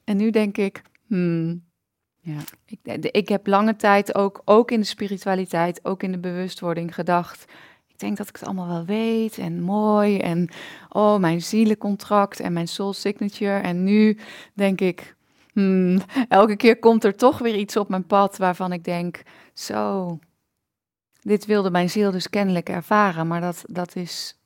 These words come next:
Speaker 1: voor mij ook een myste-, mysterie,
Speaker 2: Ja.
Speaker 1: heel vaak.
Speaker 2: Gaaf, hè?
Speaker 1: Ja, ik vind het eigenlijk juist wel mooi.
Speaker 2: Ja, ik herken dat wel. Ik had in januari echt, nou ja, mijn sabbatical en een,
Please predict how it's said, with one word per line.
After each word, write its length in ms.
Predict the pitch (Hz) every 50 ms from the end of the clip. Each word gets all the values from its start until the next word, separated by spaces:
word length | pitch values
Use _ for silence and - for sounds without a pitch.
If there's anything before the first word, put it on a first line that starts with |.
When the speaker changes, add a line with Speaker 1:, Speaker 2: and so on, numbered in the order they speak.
| - _ _ _ _ _
Speaker 1:
voor 220 | - - 202 190
mij 300 | 185 185 185 180 175 -
ook 220 | 196 233 262 254
een 80 | 220 165
myste-, 440 | 156 160 151 - - - 175 175 -
mysterie, 720 | - 180 170 160 - - - 165 156 156 151 160 165 156 151 139
Speaker 2:
Ja. 180 | 190 185 180
Speaker 1:
heel 200 | 175 170 165 160
vaak. 460 | 156 - 170 175 175 170 170 - - -
Speaker 2:
Gaaf, 380 | - - - 214 220 202 - -
hè? 220 | 160 165 175 220 285 - - _ _ _
Speaker 1:
Ja, 140 | 294 302 277
ik 100 | 233 -
vind 160 | - 240 233
het 100 | 226 -
eigenlijk 280 | 220 220 214 - - 214
juist 160 | 202 185 -
wel 140 | - 180 170
mooi. 500 | 170 180 196 202 180 160 156 165 175 185
Speaker 2:
Ja, 260 | - - 196 196 180 - - _ _
ik 140 | - 180 -
herken 280 | 190 180 - 185 175
dat 120 | 170 165 151
wel. 100 | 156 160
Ik 140 | 156 160
had 140 | - 170 170
in 80 | - 180
januari 500 | 175 170 165 160 175 180 190 196 185 175
echt, 360 | - - 196 190 180 - -
nou 120 | 180 170
ja, 140 | 156 147 143
mijn 300 | 147 147 147 151 151 156
sabbatical 720 | 147 - 175 202 214 208 - 196 - 196 190 190 185 185 180
en 120 | 165 160
een, 180 | 160 160 151